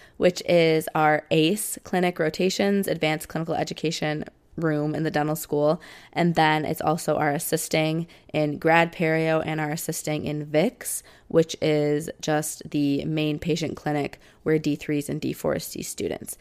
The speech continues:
And then grad perio is the residency program for people specializing in periodontics. So we do grad perio twice this semester, most of us, and then we assist in Vix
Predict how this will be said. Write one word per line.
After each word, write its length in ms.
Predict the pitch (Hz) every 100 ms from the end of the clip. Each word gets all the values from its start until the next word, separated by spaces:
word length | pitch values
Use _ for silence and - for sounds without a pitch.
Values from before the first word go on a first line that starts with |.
| - -
And 120 | 160
then 100 | 156
grad 380 | 147 156 151 165
perio 540 | - 147 151 156 151
is 120 | 156 156
the 100 | 156
residency 560 | 151 151 156 151 -
program 580 | - - - 156 - 170 - -
for 100 | -
people 280 | 165 165 156
specializing 800 | - 151 165 151 151 147 156 165
in 300 | - 151 151 -
periodontics. 720 | 151 151 160 226 202 - - - - _
So 160 | -
we 80 | 175
do 120 | 170
grad 320 | 170 156 170 170
perio 480 | 160 165 160 156
twice 420 | - - 202 208 -
this 120 | 208
semester, 640 | - 202 190 190 - 185
most 300 | 180 180 -
of 100 | 175
us, 340 | 170 170 - - - -
and 120 | 180
then 100 | 170
we 80 | 165
assist 460 | 165 - 165 170 -
in 160 | 165
Vix 400 | 156 156 - -